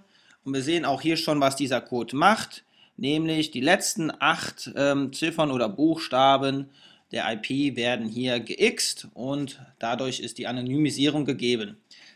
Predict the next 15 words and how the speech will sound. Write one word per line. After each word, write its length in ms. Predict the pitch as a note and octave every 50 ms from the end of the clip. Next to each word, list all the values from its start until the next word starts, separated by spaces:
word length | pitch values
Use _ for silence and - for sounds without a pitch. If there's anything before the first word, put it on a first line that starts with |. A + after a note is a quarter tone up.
| _ _
Also 260 | - A2+ A#2+ A2 A#2
wir 120 | B2 B2 C3+
haben 160 | D3+ F3 E3+
diesen 300 | D#3 D3+ C#3 D3 C3+ A#2+
Befehl 320 | B2 A#2 - C#3 C3 C3
jetzt 180 | B2 A#2 A2 -
hier 160 | - A#2+ G#2+
kopiert 440 | - A2 G#2+ - E3+ G3+ G#3+ G#3 -
an 80 | F3
der 80 | E3 E3
Stelle 400 | - - E3+ E3 E3 E3 E3 E3
mit 320 | D#3 C3+ B2+ A#2+ - - -
Steuerung 640 | B2+ - - C3+ C3 B2+ B2 A2 A#2+ A#2 G#2+ G#2 -
C 320 | - - F3+ F#3 F#3 F#3
beziehungsweise 880 | - D4 - G#2+ - B2 C3 B2+ B2+ - A#2+ A#2 A#2 A2 G2+ G2+ -